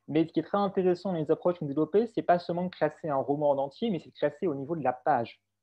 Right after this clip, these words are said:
Donc concrètement, ça permet par exemple de voir tous les romans qui contiennent de la poésie, euh, ou tous les romans qui contiennent également des textes qui sont de la non-fiction,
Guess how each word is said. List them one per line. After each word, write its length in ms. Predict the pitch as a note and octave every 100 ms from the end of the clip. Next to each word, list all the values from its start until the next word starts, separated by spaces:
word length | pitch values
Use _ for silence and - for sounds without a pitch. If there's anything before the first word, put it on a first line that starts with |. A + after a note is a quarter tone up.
| _ _
Donc 120 | C3+ -
concrètement, 680 | E3 E3+ D#3+ F3+ F#3 A3+
ça 180 | A#3+ -
permet 300 | - D#3 G3
par 200 | A3 C#3
exemple 320 | C#3 C3+ F#3+
de 80 | D3
voir 300 | C3 E3+ -
tous 160 | - F#3
les 100 | D#3+
romans 460 | C#3 C#3 D#3 G#3
qui 180 | G#3+ -
contiennent 420 | - D#3 - F3
de 80 | D#3+
la 120 | D#3
poésie, 480 | D3+ D#3+ E3+ D3+ B2 _ _ _ _ -
euh, 600 | - - - B2 B2+ - -
ou 120 | E3
tous 160 | - E3+
les 100 | D3
romans 420 | C3 D3 F3+ G3
qui 160 | -
contiennent 340 | - C#3+ E3+ D#3
également 320 | C#3 C3+ D3+
des 80 | C3
textes 300 | D#3 E3+ -
qui 80 | -
sont 120 | C#3+
de 60 |
la 60 | C3+
non-fiction, 560 | C3+ D#3 D#3 - -